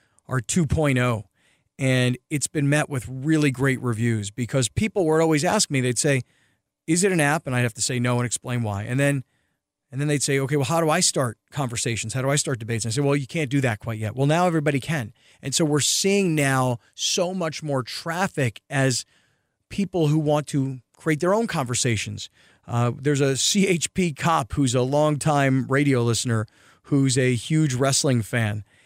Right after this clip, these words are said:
And, uh, he put out some content today about W W E wrestling, and I thought that was really cool 'cause he talks about that on Twitter. He creates engagement.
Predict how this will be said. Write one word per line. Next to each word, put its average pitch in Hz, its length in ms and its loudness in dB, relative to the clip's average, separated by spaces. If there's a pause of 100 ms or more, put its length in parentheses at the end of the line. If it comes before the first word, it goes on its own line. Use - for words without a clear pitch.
(220)
And, 127 540 2
uh, 123 120 4
he 139 200 4
put 175 220 0
out 143 180 0
some 170 140 -6
content 139 500 0
today 123 340 2 (280)
about 135 320 0
W 147 240 2
W 139 280 2
E 135 120 4
wrestling, 135 400 2
and 113 80 2
I 120 80 2
thought 139 220 0
that 147 140 0
was 143 160 -2
really 143 240 2
cool 165 220 2
'cause 127 260 0 (360)
he 170 160 -4
talks 226 280 2
about 156 220 -2
that 147 160 0
on 139 140 -2
Twitter. 156 420 0 (480)
He 156 140 -4
creates 180 400 0
engagement. 165 560 0